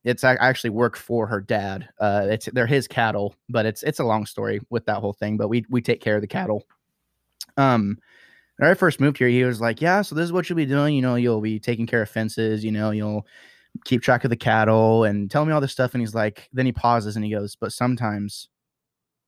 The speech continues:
sad stuff happens." And I'm like, "What do you, well, what do you mean?"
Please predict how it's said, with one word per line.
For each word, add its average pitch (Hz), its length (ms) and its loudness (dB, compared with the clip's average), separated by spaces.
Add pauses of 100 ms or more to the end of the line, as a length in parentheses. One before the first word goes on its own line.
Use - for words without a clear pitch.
sad 104 340 -2
stuff 101 260 -8
happens." 98 560 -10 (340)
And 127 100 0
I'm 117 100 2
like, 113 180 -2
"What 139 100 -2
do 135 60 -2
you, 123 160 -2
well, 123 120 -4
what 135 120 -2
do 143 80 -2
you 123 100 0
mean?" 113 360 -2